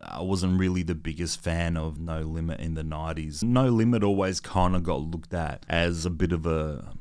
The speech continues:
joke label in Australia. I don't know if that was just my crew that kind of looked at it that way, but I remember, you know, in Adelaide, a lot of people weren't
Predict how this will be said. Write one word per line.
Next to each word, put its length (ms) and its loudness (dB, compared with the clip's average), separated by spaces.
joke 540 0
label 460 2
in 80 0
Australia. 520 0
I 120 4
don't 120 6
know 140 6
if 120 0
that 160 4
was 160 2
just 240 -2
my 280 4
crew 480 4
that 260 -2
kind 260 2
of 120 0
looked 280 -2
at 80 0
it 140 -2
that 200 -2
way, 240 0
but 160 -2
I 60 4
remember, 800 2
you 160 -2
know, 240 2
in 100 4
Adelaide, 440 6
a 60 -2
lot 220 2
of 100 -2
people 320 2
weren't 340 0